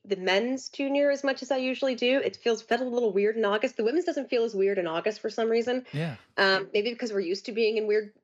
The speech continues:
Speaker 1: weird times. Um, and I have friends who are working on the crew over there, the T V crew over there. One, there's a, one of the, a girl who used to work with me many years ago, who I actually trained a lot. Um,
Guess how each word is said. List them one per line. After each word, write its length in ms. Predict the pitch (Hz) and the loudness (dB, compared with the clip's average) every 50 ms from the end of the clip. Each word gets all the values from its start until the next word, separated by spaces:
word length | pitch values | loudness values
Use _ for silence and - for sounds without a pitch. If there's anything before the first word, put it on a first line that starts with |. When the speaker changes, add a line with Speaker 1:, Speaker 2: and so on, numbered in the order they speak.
| _ | _
Speaker 1:
weird 260 | - 185 214 214 214 208 | -6 -2 0 0 0 -2
times. 380 | 214 208 202 220 254 262 - - - - - - _ _ - | -4 -4 -2 -2 -4 -6 -8 -14 -20 -20 -20 -20 _ _ 2
Um, 400 | - 208 214 214 214 220 214 - - _ _ _ _ _ _ _ _ _ - | 2 4 4 4 4 2 0 -4 -8 _ _ _ _ _ _ _ _ _ 0
and 120 | 226 226 | 2 2
I 60 | 247 | 2
have 160 | 247 285 277 | 2 0 0
friends 260 | - - 277 269 277 - | 0 0 0 0 -2 -2
who 100 | - 254 | -2 -2
are 80 | 220 | 0
working 240 | 220 226 226 - 226 | 0 -2 -2 0 0
on 60 | 202 | 0
the 60 | 196 190 | 0 0
crew 300 | - - - 240 240 226 | -2 -2 -2 0 2 2
over 160 | 202 175 160 | 2 0 0
there, 140 | 151 160 160 | -2 -2 -4
the 80 | 175 | -4
T 140 | - - 208 | -4 -4 -2
V 140 | 202 214 214 | -2 -2 -2
crew 220 | 208 - 220 190 | -2 0 0 0
over 160 | 170 165 160 156 | 0 0 -2 0
there. 180 | - 156 160 | 0 0 0
One, 240 | 170 175 180 185 - - - | 2 2 0 0 0 0 0
there's 180 | 180 196 190 185 | 0 0 2 2
a, 200 | 196 180 180 180 - | 2 2 2 0 -2
one 160 | - 202 196 | 0 2 2
of 60 | 202 196 | 4 4
the, 200 | 196 190 190 190 - - | 2 2 -2 -6 -6 -4
a 60 | 196 | -2
girl 260 | 196 208 202 196 202 | 0 2 2 2 2
who 80 | 196 202 | 2 0
used 240 | 202 190 196 - - | -2 -2 -4 -4 -4
to 80 | 202 | -2
work 180 | 185 185 185 185 | 0 0 0 -2
with 140 | 196 196 - | -4 -2 0
me 180 | 196 180 180 | 0 0 2
many 220 | 180 185 185 202 185 | 2 2 2 2 0
years 280 | 185 185 185 190 185 | 0 0 0 0 -2
ago, 380 | 196 180 180 170 165 170 170 170 _ - - - - _ _ _ _ _ _ - | -2 0 0 2 2 0 -2 -4 _ -18 -20 -20 -20 _ _ _ _ _ _ 0
who 80 | 202 | 2
I 60 | 196 | 2
actually 320 | 196 202 202 - - 185 170 | 2 2 -2 -4 -6 -8 -8
trained 560 | - - - - 285 294 349 349 294 233 196 | -8 -8 -4 -2 0 0 0 0 -2 -2 -2
a 40 | 180 | -4
lot. 380 | 175 156 151 156 180 202 - - - | -4 -4 -2 -2 -2 -2 -2 -6 -6
Um, 300 | - 202 190 190 202 202 | -2 0 2 2 2 0